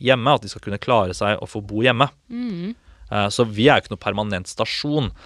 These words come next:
Speaker 1: men så blir det da at vi får den oppgaven med å tilrettelegge det. Og da igjen må vi samhandle, og det ligger jo ordet her, samhandle
Speaker 2: Mm.
Speaker 1: med,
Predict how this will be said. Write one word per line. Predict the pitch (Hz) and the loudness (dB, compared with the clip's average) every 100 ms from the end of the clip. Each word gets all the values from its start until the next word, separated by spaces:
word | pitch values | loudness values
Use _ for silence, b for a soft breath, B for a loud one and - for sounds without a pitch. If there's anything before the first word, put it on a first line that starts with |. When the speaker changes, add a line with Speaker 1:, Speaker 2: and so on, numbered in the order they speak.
| B - | B -8
Speaker 1:
men | 101 | -4
så | 123 | 0
blir | 110 98 | 2 4
det | 113 | 6
da | 107 | 6
at | 101 | 4
vi | 117 | 0
får | - 104 | 0 2
den | 92 | 0
oppgaven | - 95 92 98 | -4 -2 -2 0
med | 92 | -2
å | |
tilrettelegge | 117 - - - 92 92 117 | -2 -4 -4 -10 -6 -2 2
det. | 143 190 _ _ _ _ _ _ | 4 2 _ _ _ _ _ _
Og | 110 | -2
da | 110 110 | 2 4
igjen | 131 165 | 4 4
må | 117 | 0
vi | 113 | -2
samhandle, | - 135 104 92 98 95 92 131 | -2 -2 -2 -6 -4 -4 2 2
og | |
det | 107 | 2
ligger | 95 101 | 0 0
jo | 104 | 2
ordet | 92 | 2
her, | 131 | 0
samhandle | - 107 95 90 95 135 - 202 | 0 -4 -4 -4 2 2 2 -8
Speaker 2:
Mm. | 202 196 180 165 | -4 -4 -2 2
Speaker 1:
med, | 196 110 | 4 4